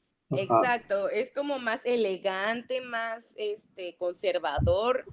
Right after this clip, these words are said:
Speaker 2: eh, todo su estilo, a, a esta telefonía que, sí, así como que, "Ah, vengo a pagar mi paquete chido". <laughs> O sea, sí es como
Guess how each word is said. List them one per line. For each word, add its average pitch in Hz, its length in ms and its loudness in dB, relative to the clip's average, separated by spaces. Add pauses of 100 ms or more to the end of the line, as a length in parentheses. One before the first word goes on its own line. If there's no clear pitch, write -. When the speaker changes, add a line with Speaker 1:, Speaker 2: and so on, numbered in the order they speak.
Speaker 2:
eh, 160 640 -2
todo 202 240 -2
su 202 120 -4
estilo, 190 460 -2 (540)
a, 165 720 4
a 165 60 2
esta 233 340 -2
telefonía 180 640 0
que, 190 560 -2
sí, 233 220 -6
así 240 160 -8
como 240 200 -10
que, 277 120 -2
"Ah, 339 180 4
vengo 339 220 4
a 349 80 -2
pagar 214 320 0
mi 262 120 0
paquete 185 520 -2
chido". 180 440 0
<laughs> 160 80 -4
O - 80 -20
sea, - 140 0 (100)
sí 226 140 -4
es - 160 -8
como 254 400 4